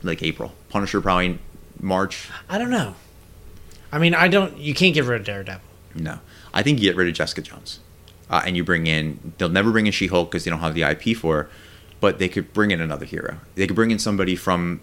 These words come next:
Speaker 1: the Fox Sony de-, or Fox deal that came in. You know, that, that could be a, a, a good idea. I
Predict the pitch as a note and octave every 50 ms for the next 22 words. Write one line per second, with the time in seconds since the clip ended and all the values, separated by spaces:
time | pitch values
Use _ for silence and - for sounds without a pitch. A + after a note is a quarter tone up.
0 | - - F#2 F2+ F2 E2+ E2 E2 E2 E2 D#2+ - - - G2 E2+ E2+ - - -
1 | F2+ F#2+ G#2 F2 D2+ D#2+ - - F#2+ E2+ E2 - F2+ E2+ G2+ - - F2 D#2+ D2
2 | C2 - - E2+ D#2+ - - G1+ - - - - - - - - - - - D#2+
3 | D#2+ D2+ E2 E2+ - - - D#2+ D#2+ D#2+ - D#2 D2+ D2 D2 - - D2+ D#2 C#2+
4 | - - D#2+ - D#2 C#2+ C#2+ C#2+ D2 D2 C#2+ D2 - - - - - - - -
5 | - - - - - - -